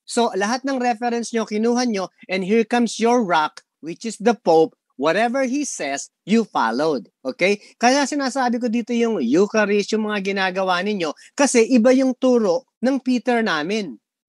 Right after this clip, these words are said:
Iba yung pu-, turo ng Peter namin. Iba yung turo ng rock namin. Kasi ang rock namin, ah, sinabi dito, ah, "I and the fa-, I and my Father are one." Pero sa inyo, meron kayong Father. Yung rock ninyo,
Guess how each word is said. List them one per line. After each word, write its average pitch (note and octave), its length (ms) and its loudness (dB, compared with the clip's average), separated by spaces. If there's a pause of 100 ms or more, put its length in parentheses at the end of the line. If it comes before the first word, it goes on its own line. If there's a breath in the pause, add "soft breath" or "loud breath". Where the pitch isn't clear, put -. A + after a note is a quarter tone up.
Iba A#3+ 240 4
yung C4+ 160 2
pu-, B3+ 240 -2
turo B3 320 2
ng A#3+ 240 -2
Peter A3+ 320 -2
namin. F#3 480 -2 (320 soft breath)
Iba G#3+ 240 6
yung C4 160 4
turo A3+ 480 2
ng G#3+ 320 0
rock G3+ 320 0
namin. D3+ 560 -4 (320 soft breath)
Kasi A#3 240 2
ang G#3 240 2
rock A#3 240 2
namin, F#3+ 560 -2 (320)
ah, F3 160 2
sinabi A3 400 0
dito, G#3 560 -2 (640)
ah, D#3 240 2 (240 soft breath)
"I A3 240 4
and G#3+ 240 -6
the G#3 80 -8
fa-, F3+ 240 -6
I G#3 320 0
and G#3+ 320 -4 (320)
my G#3+ 400 2
Father C#3 560 0
are D#3+ 240 0
one." F3 400 -2 (320)
Pero A3+ 240 0
sa B3+ 160 -2
inyo, B3 320 -2
meron G#3 320 -4
kayong G3+ 320 -4
Father. D#3 560 0
Yung A#3 240 -2
rock B3 320 -2
ninyo, F3+ 400 -6